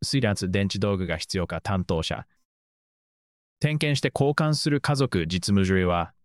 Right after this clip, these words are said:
半年に一回、台風、豪雨の時期の前、引っ越しや家族構成の変化後に点検すると管理しやすくなります。半年という周期は法定基準ではなく、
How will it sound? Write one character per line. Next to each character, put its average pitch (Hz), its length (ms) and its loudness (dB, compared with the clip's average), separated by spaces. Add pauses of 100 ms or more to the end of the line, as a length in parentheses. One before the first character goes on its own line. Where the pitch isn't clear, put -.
半 123 200 -2
年 135 220 0
に 90 120 2
一 85 160 -4
回、 87 300 -2 (220)
台 135 220 0
風、 139 280 2
豪 120 300 2
雨 123 80 2
の 92 100 2
時 92 140 -2
期 - 80 0
の 87 100 0
前、 85 340 0 (340)
引 110 100 -2
っ - 100 -20
越 113 140 0
し 113 60 0
や 101 120 0
家 - 140 0
族 117 140 -2
構 143 140 2
成 95 160 0
の 82 80 0
変 120 200 0
化 131 120 0
後 127 140 2
に 87 160 0
点 120 240 0
検 117 240 2
す - 100 0
る 113 120 2
と 90 260 0
管 120 240 0
理 92 80 2
し - 160 -2
や 92 100 0
す - 100 -8
く 92 100 -2
な 80 100 -2
り 78 80 -6
ま 76 120 -4
す。 - 260 -10 (320)
半 139 220 -2
年 151 200 -2
と 120 120 2
い 104 120 4
う - 20 2
周 120 240 2
期 101 140 0
は 80 140 4
法 120 220 0
定 131 200 0
基 147 120 -2
準 117 200 2
で 92 80 2
は 82 120 0
な 90 120 0
く、 82 240 -4